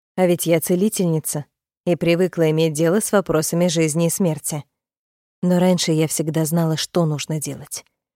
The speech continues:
Облегчить боль, дать снадобье, влить магию или просто помочь уйти достойно. Ланс утешал меня тем, что тварь хоть и сильна,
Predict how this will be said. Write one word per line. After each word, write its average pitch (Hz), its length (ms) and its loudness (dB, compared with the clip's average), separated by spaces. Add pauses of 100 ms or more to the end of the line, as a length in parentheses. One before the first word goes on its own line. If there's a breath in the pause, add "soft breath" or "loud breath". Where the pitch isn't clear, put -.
(160)
Облегчить 220 540 0
боль, 156 360 2
дать 220 280 -2
снадобье, 151 640 -2 (200)
влить 165 360 0
магию 196 520 2 (320)
или 320 220 2
просто 202 420 -2
помочь 156 400 -2
уйти 156 220 -4
достойно. 147 600 -4 (1040)
Ланс 175 400 0
утешал 160 440 -2
меня 156 280 0
тем, 185 240 -2
что 156 200 -4
тварь 156 280 -2
хоть - 240 -6
и 151 60 -6
сильна, 160 640 -2